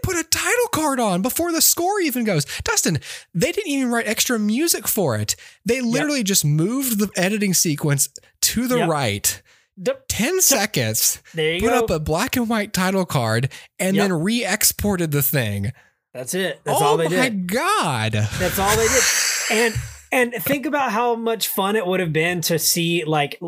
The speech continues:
Speaker 2: young Andy in the theater with his Buzz
Speaker 1: Wow,
Speaker 2: and his
Speaker 1: Mom,
Speaker 2: Woody
Speaker 1: cool.
Speaker 2: and
Speaker 1: Yeah.
Speaker 2: all the toys in the different seats
Speaker 1: Yeah.
Speaker 2: and Mom and, and, you know, and, like, all of that. And he's like, "Yeah, come on, we're gonna see."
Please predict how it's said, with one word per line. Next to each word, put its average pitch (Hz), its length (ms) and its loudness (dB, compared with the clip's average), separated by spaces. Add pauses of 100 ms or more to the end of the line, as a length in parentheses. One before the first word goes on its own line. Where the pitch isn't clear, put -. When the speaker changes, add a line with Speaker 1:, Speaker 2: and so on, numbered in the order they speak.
(180)
Speaker 2:
young 170 380 0
Andy 165 580 0
in 165 340 0
the 156 100 2
theater 160 540 0
with 151 200 -2
his 143 460 -2
Buzz 156 440 2
Speaker 1:
Wow, 151 60 2
Speaker 2:
and - 20 -
his 151 80 2
Speaker 1:
Mom, - 100 0 (160)
Speaker 2:
Woody 165 260 4
Speaker 1:
cool. 262 240 4
Speaker 2:
and 311 80 -6
Speaker 1:
Yeah. 302 300 2
Speaker 2:
all 165 180 2
the 160 80 -2
toys 165 580 0
in 160 100 0
the 151 100 0
different 156 380 -2 (140)
seats 170 580 0
Speaker 1:
Yeah. 226 80 2
Speaker 2:
and 147 100 -2
Mom 156 540 2
and, 143 360 -4
and, 151 220 -4
you 156 60 -2
know, 151 80 -2 (320)
and, 151 160 0
like, 143 120 -2
all 165 220 2
of 151 100 -4
that. 156 280 2
And 143 80 -4
he's 143 240 -2
like, 139 180 -2 (300)
"Yeah, 294 380 0
come 320 180 -2
on, 330 180 -2
we're 330 120 -2
gonna 294 180 -4
see." 226 140 -4